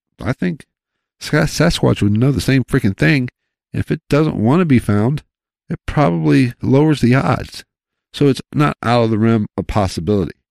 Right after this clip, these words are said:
Now, I liked to watch Survivor Man, and, and I'm kind of glad he's taken up the, uh, talking about Bigfoot. Not really. And he, and I love the way he goes about it. You know, Les Stroud goes about it in a skeptic,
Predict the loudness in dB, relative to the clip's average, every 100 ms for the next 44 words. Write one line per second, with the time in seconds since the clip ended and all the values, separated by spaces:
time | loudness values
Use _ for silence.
0 | _ _ _ _ -2 0 -2 -4 _ _
1 | -2 2 0 0 -10 -6 -2 0 0 0
2 | -4 -12 _ _ _ _ _ -6 0 2
3 | 2 0 -2 -2 -4 -6 -6 -4 -4 -4
4 | -10 _ -6 -2 0 0 0 2 4 2
5 | 0 -2 0 0 0 0 0 -2 -16 _
6 | _ -4 2 4 6 4 4 0 -4 _
7 | _ _ _ _ _ -4 -2 2 0 0
8 | -2 -4 -6 -4 0 0 2 0 0 _
9 | 0 2 2 0 -2 0 2 2 2 2
10 | 2 2 2 2 2 2 0 0 0 -4
11 | _ _ _ _ -2 2 2 2 2 0
12 | 2 2 2 2 2 2 2 0 _ 0
13 | 0 0 -4 -6 -10 -18 _ -2 -2 _
14 | -2